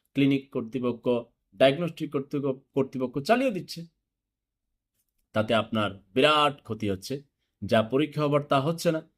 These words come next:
যে ওষুধ খাওয়ার কথা সেটা হচ্ছে না, ডাক্তার যেটুকু সময় আপনাকে দিয়ে কথা শোনার কথা সেটুকু শুনছে না, আন্তরিকতা নেই, মাঝখানে অনেক অর্থ চলে গেল। এখন এগুলো পরিবর্তন কখন কর-, হবে বাংলাদেশের?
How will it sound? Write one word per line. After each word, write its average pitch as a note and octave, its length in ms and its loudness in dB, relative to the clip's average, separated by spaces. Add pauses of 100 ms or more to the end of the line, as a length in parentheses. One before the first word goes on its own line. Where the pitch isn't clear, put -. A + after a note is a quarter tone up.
(200)
যে B2+ 140 4
ওষুধ B2+ 320 0
খাওয়ার C3 280 2
কথা B2 220 -4
সেটা A#2 240 -8
হচ্ছে E3 300 -2
না, E3 220 -2 (240)
ডাক্তার F3 420 2
যেটুকু F#3+ 320 -2
সময় E3 360 0
আপনাকে C#3+ 360 -2
দিয়ে C3 260 0
কথা B2+ 220 -2
শোনার D3+ 340 -2
কথা C#3+ 180 -4
সেটুকু A#2+ 340 -8
শুনছে E3 400 -2
না, D#3 140 -2 (280)
আন্তরিকতা D3 560 0
নেই, C#3+ 220 -2 (240)
মাঝখানে A#2+ 420 -2
অনেক A2+ 240 -4
অর্থ A2 300 -12
চলে F2+ 260 -10
গেল। - 180 -20 (400)
এখন G3+ 220 6
এগুলো A#3 300 4
পরিবর্তন G3+ 680 2
কখন D#3+ 420 0
কর-, - 880 -8
হবে D3+ 260 6
বাংলাদেশের? G#2 680 -2